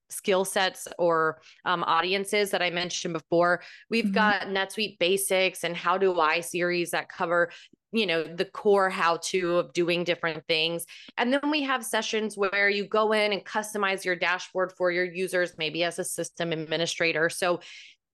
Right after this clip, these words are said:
Speaker 1: you know, depending on your expertise level, you can find a webinar for yourself.
Speaker 2: Now, you kinda touched on this a little, but what are some of the topics that our listeners might see covered in these live sessions?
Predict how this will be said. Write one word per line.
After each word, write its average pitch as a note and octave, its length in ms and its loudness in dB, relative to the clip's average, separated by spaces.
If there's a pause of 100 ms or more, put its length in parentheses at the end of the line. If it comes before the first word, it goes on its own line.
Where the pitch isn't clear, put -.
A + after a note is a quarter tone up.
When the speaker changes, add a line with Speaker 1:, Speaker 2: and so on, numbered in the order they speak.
Speaker 1:
you A3+ 140 2
know, F#3 180 2
depending A#3+ 760 0
on F3+ 500 0
your E3+ 760 2
expertise F3 720 -6
level, A#3+ 400 2 (360)
you F#3+ 100 -2
can G3 160 -6
find C#3+ 220 -4
a C3+ 40 -4
webinar G2+ 360 -4
for G#2 200 -4
yourself. - 460 -6 (440)
Speaker 2:
Now, C#4 240 6
you B3+ 160 0
kinda G4+ 260 -4
touched A3 300 -2
on G3 100 2
this E3+ 180 -4
a F3 60 -6
little, E3 500 0
but F3 300 4 (480)
what A3+ 260 2
are G#4+ 140 0
some D#4 160 0
of C4 80 4
the A3+ 60 2
topics F3+ 600 -4
that E3 320 2
our F3 140 2
listeners F3 600 -2
might G3+ 380 2
see B3 220 -2
covered F3 420 2
in F3+ 200 0
these E3+ 220 -2
live D3 280 0
sessions? - 800 -6